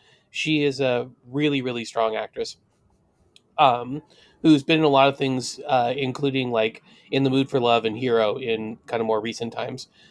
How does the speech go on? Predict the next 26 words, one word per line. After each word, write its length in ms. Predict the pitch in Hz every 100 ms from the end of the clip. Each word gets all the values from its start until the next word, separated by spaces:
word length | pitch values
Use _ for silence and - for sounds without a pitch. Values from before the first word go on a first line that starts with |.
| _ _
Uh, 420 | - 120 107 113 135 -
really 440 | 139 143 135 123 _ _ _
quality 600 | - 131 127 127 120 117 - -
dramatic 480 | 135 117 120 113 117
actress. 500 | - - 147 - - _ _ -
Or, 480 | 127 117 113 113 117
uh, 500 | 135 113 110 113 127 143 _
Bridget 380 | 135 151 143 139
Lin, 320 | 147 120 127 _ _ _ _ -
who's 320 | 135 123 117
been, 420 | 131 123 120 131 143 -
who's 220 | 143 127
in, 180 | 131 131
uh, 280 | 135 120 117
Chungking 340 | - 131 120 113
Express. 500 | - - - - - _ _ -
Like, 260 | 120 117 156 -
so 520 | - 135 120 113 117 _ - - - _ _ _ _ 143
this 320 | 143 147 -
is, 280 | 151 139 139
so, 240 | 151 139
like, 240 | 147 135 135
not 260 | 147 156 147
only 340 | 139 143 139 127
is 160 | 123
he 420 | - 123 120 123